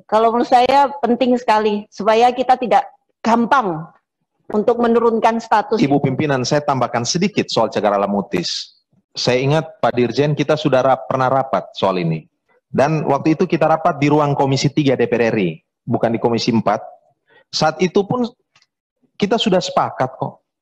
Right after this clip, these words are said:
Speaker 2: Dan saya sudah kasih titipan kain sarung tenun kepada Menteri K L H K dan juga kepada Pak Dirjen, tidak diturunkan. Nah, sekarang kenapa Pak Arief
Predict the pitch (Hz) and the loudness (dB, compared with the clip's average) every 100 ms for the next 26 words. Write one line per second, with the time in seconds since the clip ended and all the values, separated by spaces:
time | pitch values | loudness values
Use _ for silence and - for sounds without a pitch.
0 | _ _ - 165 175 208 - 202 208 208 | _ _ -2 0 2 0 2 2 2 0
1 | 190 - 208 208 - _ _ _ _ 170 | -2 -2 -4 -4 -8 _ _ _ _ -4
2 | 165 185 - 180 165 156 - - _ _ | 0 -2 -2 -2 -2 -4 -8 -16 _ _
3 | _ _ _ _ _ _ 156 165 170 - | _ _ _ _ _ _ -2 0 0 0
4 | 156 170 185 165 156 180 175 165 156 151 | 0 2 0 2 2 2 0 -2 0 0
5 | 156 156 151 147 143 135 139 139 143 - | 2 0 0 -2 0 0 0 2 0 0
6 | 185 151 147 151 180 156 143 139 143 143 | 0 0 2 2 0 0 0 0 0 2
7 | 147 117 98 113 135 - _ - 160 147 | 2 2 0 -2 -4 -10 _ -2 0 2
8 | 139 139 139 110 107 139 139 _ _ _ | 0 0 0 0 0 -2 -4 _ _ _
9 | _ 147 151 185 226 226 214 208 196 196 | _ -2 0 0 0 2 0 0 0 0
10 | 175 202 190 | 2 2 2